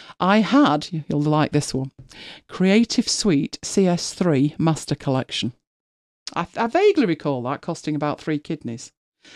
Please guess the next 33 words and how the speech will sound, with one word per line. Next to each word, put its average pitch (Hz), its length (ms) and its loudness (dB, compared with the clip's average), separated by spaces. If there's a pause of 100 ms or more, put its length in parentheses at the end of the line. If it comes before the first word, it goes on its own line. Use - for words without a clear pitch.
(240)
And 180 80 0
obviously 247 380 4
now 165 520 2
there's 160 280 2
Adobe 151 320 0
Creative 139 420 -6
Cloud, 139 380 -2
so 147 180 0
I'm, 156 220 -4
I'm 160 140 -4
saying 180 280 0
that 139 120 -4
that 143 160 -4
one 139 140 -4
survived. 123 640 -8 (760)
I 175 160 0
had 185 180 0
Inda-, 185 380 2
uh, 185 160 4
Audacity 185 560 2
installed, 143 580 -2 (360)
was 147 140 -6
on 139 120 -4
the 143 80 -6
list 135 260 -10
for 127 220 -6
me. 170 160 -6 (420)
Default 226 420 2
Folder, 180 480 0 (1500)
Carbon 240 380 2
Copy - 280 0
Cloner, 180 500 2 (880)
Pathfinder, 180 840 0